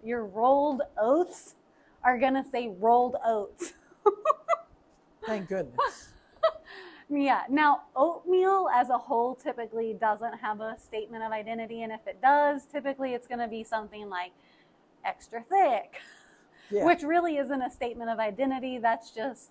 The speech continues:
Speaker 1: the, the type of product you're getting, which is a whole different thing that needs to be on the front of pack too. Just like your coffee is gonna say ground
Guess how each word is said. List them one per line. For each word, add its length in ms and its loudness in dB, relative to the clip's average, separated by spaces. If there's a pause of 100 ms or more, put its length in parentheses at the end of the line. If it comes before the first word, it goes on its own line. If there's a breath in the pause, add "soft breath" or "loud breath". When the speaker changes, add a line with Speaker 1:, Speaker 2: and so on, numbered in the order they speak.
Speaker 1:
the, 400 -8 (120)
the 140 -6
type 520 -8
of 100 -4 (160)
product 480 0
you're 120 -10
getting, 560 -6 (600 soft breath)
which 420 -2
is 120 -2
a 60 4
whole 180 2
different 500 -6 (120)
thing 220 -6
that 180 -6
needs 260 -10
to 100 -16
be 140 -10
on 220 -6
the 100 -10
front 240 -8
of 160 -12
pack 300 -6 (120)
too. 320 -8
Just 200 -8
like 200 -4
your 120 -10
coffee 800 -2 (360 soft breath)
is 200 -6
gonna 240 -6
say 240 -6
ground 800 -2